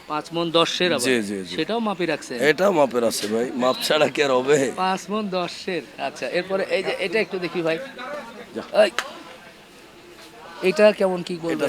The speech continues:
Speaker 2: ছয় মণ হবে ভাই।
Speaker 1: ছয় মণ?
Speaker 2: জি, জি, এক পঁচাশি হলে দেওয়া যাবে।
Speaker 1: এক পঁচাশি?
Speaker 2: এক পঁচাশি।
Speaker 1: ছয় মণ এক পঁচাশি। ওকে। এরপরে এই লালটা?
Speaker 2: এই লালটা কি, আপনি হিসাবে এখান থেকে দুইটা গরু একই দাম পড়বে।
Speaker 1: আচ্ছা।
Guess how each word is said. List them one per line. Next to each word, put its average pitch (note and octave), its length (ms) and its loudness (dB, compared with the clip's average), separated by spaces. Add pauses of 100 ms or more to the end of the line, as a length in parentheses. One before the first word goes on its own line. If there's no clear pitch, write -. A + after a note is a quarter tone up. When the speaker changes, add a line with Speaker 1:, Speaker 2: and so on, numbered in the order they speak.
(120)
Speaker 2:
ছয় C3 240 4
মণ B2+ 120 2
হবে A#2+ 220 -2
ভাই। C#3 240 4
Speaker 1:
ছয় D3+ 280 -2
মণ? D#3 140 -6 (240)
Speaker 2:
জি, A#2+ 180 0
জি, G2 120 -6 (100)
এক C#3+ 140 4 (100)
পঁচাশি D3+ 420 2
হলে C3 140 0
দেওয়া G#2 180 -2
যাবে। F#2 220 -6 (400)
Speaker 1:
এক F3 60 4 (160)
পঁচাশি? D#3 500 2 (180)
Speaker 2:
এক G#2+ 140 -4
পঁচাশি। G2 380 -6 (320)
Speaker 1:
ছয় C#3+ 240 -2
মণ D#3 280 -2
এক D3 240 0
পঁচাশি। B2+ 500 -4 (180)
ওকে। F3 580 4 (1600)
এরপরে F3+ 340 8
এই F3+ 100 6
লালটা? F3 300 10 (880)
Speaker 2:
এই C3 120 0
লালটা E3 260 6 (100)
কি, E3 100 4 (160)
আপনি D#3+ 220 4 (300)
হিসাবে E3+ 280 2 (100)
এখান E3 220 0
থেকে F3 140 0 (120)
দুইটা E3 260 -2
গরু F3 120 -4 (100)
একই D#3+ 240 -6
দাম D#3+ 100 0 (100)
পড়বে। B2+ 280 -4 (280)
Speaker 1:
আচ্ছা। A#2 200 -12